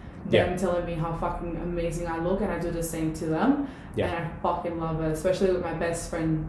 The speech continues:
Speaker 2: Scarlett. I'm like, I did a photo shoot, look at my photo. She's like, "You look fucking insane." I love that. It makes me feel very happy.
Speaker 1: That's good.
Speaker 2: And even when I was in a position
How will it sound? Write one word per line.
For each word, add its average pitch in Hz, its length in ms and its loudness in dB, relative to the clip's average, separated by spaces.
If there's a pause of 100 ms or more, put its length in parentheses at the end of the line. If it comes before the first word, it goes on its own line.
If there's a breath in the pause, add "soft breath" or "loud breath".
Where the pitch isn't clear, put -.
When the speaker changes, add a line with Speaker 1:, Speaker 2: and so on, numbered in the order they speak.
Speaker 2:
Scarlett. 175 540 2
I'm 175 220 0
like, 170 160 -2
I 175 80 -2
did 214 200 10
a 214 60 2
photo 208 160 6
shoot, 196 160 4
look 180 100 2
at 190 40 -2
my 185 200 0
photo. 175 200 2
She's 190 160 -4
like, 180 160 0
"You 254 60 8
look 294 200 6
fucking 320 320 8
insane." 302 640 6
I 202 160 8
love 202 280 8
that. 220 260 8
It 185 80 2
makes 185 100 -2
me 185 100 -4
feel 190 140 2
very 170 360 -2
happy. 170 600 0
Speaker 1:
That's - 140 0
good. 117 240 6 (160 loud breath)
Speaker 2:
And 202 480 6 (100)
even 208 400 6
when 190 420 4
I 185 180 2
was 190 240 0
in 180 100 -2
a 180 80 -4
position 170 880 -2